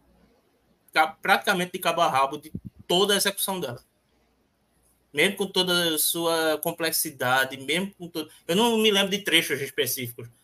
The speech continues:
Eu, essa eu lembro, eita, <laughs> essa eu lembro, essa eu lembro de tudo. É, é, só pra que-, quem tá ouvindo, é porque eu ouvi o comentário aqui e me espantei. <laughs> Cacete. Quiser ler.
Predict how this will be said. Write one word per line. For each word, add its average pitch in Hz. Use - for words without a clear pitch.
Eu, 190
essa 190
eu 196
lembro, 180
eita, 147
<laughs> -
essa 180
eu 196
lembro, 185
essa 185
eu 202
lembro 196
de 226
tudo. 127
É, 147
é, -
só -
pra 180
que-, 151
quem 175
tá 165
ouvindo, 156
é 147
porque -
eu 165
ouvi 151
o 156
comentário 151
aqui 147
e 151
me 170
espantei. 139
<laughs> -
Cacete. 139
Quiser 143
ler. 170